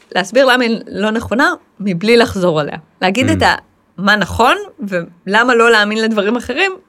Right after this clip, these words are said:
Speaker 1: מבלי לחזור עליה. וזו, זו פשוט מסיבה פסיכולוגית, אה, מאוד מעציבה, שאנחנו לפעמים מבלבלים בין משהו שהוא מוכר ומשהו שהוא נכון.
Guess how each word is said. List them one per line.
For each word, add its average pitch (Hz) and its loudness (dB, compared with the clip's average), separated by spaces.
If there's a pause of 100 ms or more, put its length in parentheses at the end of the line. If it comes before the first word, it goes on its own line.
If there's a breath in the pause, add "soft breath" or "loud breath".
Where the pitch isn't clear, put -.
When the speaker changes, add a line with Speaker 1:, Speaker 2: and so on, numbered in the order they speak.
Speaker 1:
מבלי 196 -4
לחזור 180 -2
עליה. 147 -2
וזו, 190 -6 (240)
זו 247 0
פשוט 330 0
מסיבה 254 0
פסיכולוגית, 240 -2 (580 loud breath)
אה, 196 -2
מאוד 196 4
מעציבה, 254 0 (100)
שאנחנו - -2
לפעמים 240 0
מבלבלים 233 2
בין 208 0
משהו 226 -2
שהוא 190 -6
מוכר 226 0 (140)
ומשהו 220 -2
שהוא 190 -6
נכון. 170 -2